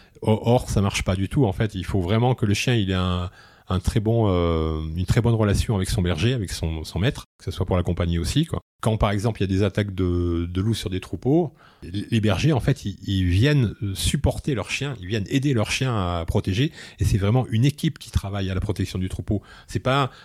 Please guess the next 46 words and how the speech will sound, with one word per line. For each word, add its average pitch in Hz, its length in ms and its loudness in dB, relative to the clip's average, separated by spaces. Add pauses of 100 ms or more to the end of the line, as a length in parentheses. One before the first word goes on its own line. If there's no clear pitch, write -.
(120)
le, 107 380 0
le 113 120 0
chien, 151 280 0
c'est - 160 -2
un 95 60 2
partenaire, - 640 -2
quoi. 92 120 -6
C'est - 180 -4
pas 117 280 -2
un 120 120 2
outil 117 260 0
qu'on 104 180 -2
met 120 180 2
et 110 140 0
qui - 140 -6
va 95 80 -2
remplacer 104 360 0
le 98 60 -2
berger, 98 280 -4
quoi. - 200 -16 (240)
C'est - 120 -4
vraiment 113 280 0
un 107 60 0
partenaire 120 440 0
avec 104 160 0
le 107 80 0
berger, 95 340 2 (440)
et 95 100 -2
c'est 98 220 -2
d'autant 101 240 -4
plus 101 160 -2
important 95 320 0
que - 100 -2
la 92 80 2
relation 95 340 0
avec 98 120 -4
le 95 60 -4
berger, 90 260 0
elle 113 140 0
soit, 90 560 0
elle 87 60 -6
soit - 200 -4
bonne 117 280 2
et, 85 440 -2 (180)
et 92 100 -2
équilibrée. 98 480 0